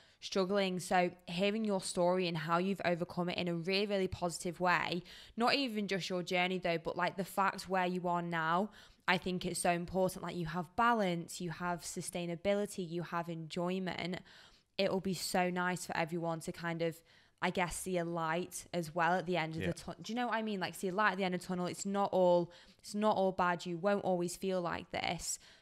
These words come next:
Speaker 1: So yeah, we massively, massively appreciate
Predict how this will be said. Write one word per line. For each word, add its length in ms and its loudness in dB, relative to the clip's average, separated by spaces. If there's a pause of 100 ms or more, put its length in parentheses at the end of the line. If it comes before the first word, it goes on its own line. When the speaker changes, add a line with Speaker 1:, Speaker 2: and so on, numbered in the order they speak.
Speaker 1:
So 400 0
yeah, 260 2
we 220 0
massively, 680 0
massively 640 -2
appreciate 800 -2